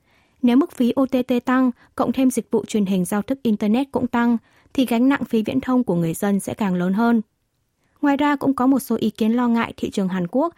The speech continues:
đang thiên về các dịch vụ O T T quốc tế, chiếm hơn bốn mươi phần trăm.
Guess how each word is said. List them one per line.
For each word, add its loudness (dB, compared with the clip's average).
đang 2
thiên 2
về 0
các -6
dịch -6
vụ -2
O 0
T -6
T -4
quốc -2
tế, 0
chiếm 0
hơn 2
bốn 2
mươi 2
phần -4
trăm. 0